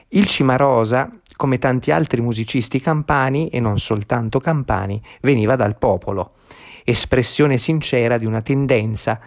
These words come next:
piuttosto che frutto di un'educazione. Quel Cimarosa, che parve riunire tutte le virtù musicali dei suoi predecessori, veniva più di tutti gli altri dal fondo del popolo." Goethe aveva osservato il fenomeno.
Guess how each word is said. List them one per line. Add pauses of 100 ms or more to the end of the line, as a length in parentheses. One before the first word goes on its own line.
(140)
piuttosto
che
frutto
di
un'educazione. (920)
Quel
Cimarosa, (180)
che
parve
riunire
tutte
le
virtù
musicali
dei
suoi
predecessori, (480)
veniva
più
di
tutti
gli
altri
dal
fondo
del
popolo." (880)
Goethe (120)
aveva
osservato
il
fenomeno.